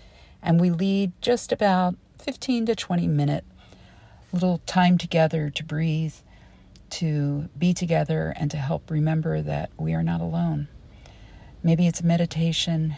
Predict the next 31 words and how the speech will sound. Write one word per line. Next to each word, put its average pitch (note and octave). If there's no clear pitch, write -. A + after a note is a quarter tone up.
maybe D#3
it's D3+
an D3+
exercise, D3
maybe D3
a C#3
song D3+
or D3
a C#3
poem C#3+
that D3
we D3
share D3
with D3
one D3
another, C#3+
maybe F3+
some F3+
things F3+
about D#3
celestial D#3
happenings, D3+
things E3+
in D#3
the D3+
sky D#3
or C3+
things D#3+
in D3+
our C#3+
world, D3+